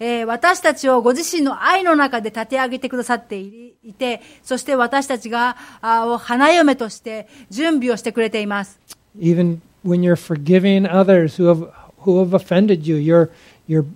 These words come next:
Speaker 2: you're preparing yourself to be the bride.
Speaker 1: えー、誰からき-、誰かから傷をつけられた、でも、傷つけられた。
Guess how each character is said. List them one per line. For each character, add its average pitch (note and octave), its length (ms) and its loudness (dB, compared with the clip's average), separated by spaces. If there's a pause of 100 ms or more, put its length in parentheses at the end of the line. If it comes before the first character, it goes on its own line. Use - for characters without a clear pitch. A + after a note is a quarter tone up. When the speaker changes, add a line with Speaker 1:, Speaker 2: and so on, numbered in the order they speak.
(120)
Speaker 2:
you're E3+ 320 -2 (160)
preparing F#3 560 2
yourself F3+ 400 2
to F3 100 -6
be E3+ 180 2
the F3 80 -2
bride. D#3 520 -2 (240)
Speaker 1:
え G#3+ 100 -10
ー、 A3+ 60 -8
誰 C#4 200 2
か B3+ 140 -2
ら A3+ 100 -2
き-、 A#3+ 300 -12
誰 C#4+ 220 0
か C4+ 140 -4
か A#3 100 0
ら A3+ 100 0
傷 A#3 300 -2
を D4 80 2
つ C#4+ 100 -12
け C#4+ 100 -6
ら C4+ 140 2
れ A#3+ 80 -2
た、 G3 160 -4
で C4 140 -4
も、 A3+ 260 -4
傷 B3 260 -8
つ - 60 -14
け D4+ 140 2
ら C#4+ 100 4
れ B3+ 120 -2
た。 F#3+ 200 -4